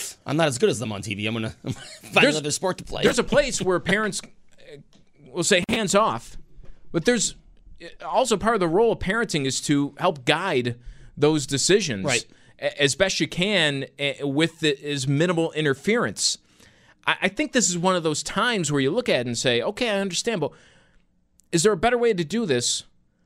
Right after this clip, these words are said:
Speaker 2: where you're not taking the risk?" You can't weigh all the pros and cons. I'm gonna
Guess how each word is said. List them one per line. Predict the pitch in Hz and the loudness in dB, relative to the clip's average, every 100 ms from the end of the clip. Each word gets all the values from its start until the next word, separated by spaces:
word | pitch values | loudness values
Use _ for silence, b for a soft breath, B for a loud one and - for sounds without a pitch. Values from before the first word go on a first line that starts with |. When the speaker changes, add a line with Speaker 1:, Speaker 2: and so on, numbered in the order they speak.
| _ | _
Speaker 2:
where | - 139 139 131 127 123 - | 0 2 4 4 2 0 -4
you're | 139 196 | 0 0
not | 180 - | 0 -2
taking | 165 147 | -4 -2
the | 117 | -4
risk?" | 92 - | -4 -4
You | 135 156 214 | -6 -4 -2
can't | - 220 165 | 0 0 2
weigh | 170 185 | 0 2
all | 165 170 | 2 0
the | 160 | 0
pros | 165 160 156 | 0 0 -2
and | |
cons. | 135 143 139 147 - - _ _ _ _ _ _ _ _ _ _ _ _ _ _ _ _ _ _ | -4 -4 -4 -6 -10 -14 _ _ _ _ _ _ _ _ _ _ _ _ _ _ _ _ _ _
I'm | 151 | 2
gonna | 185 170 135 | 2 2 -2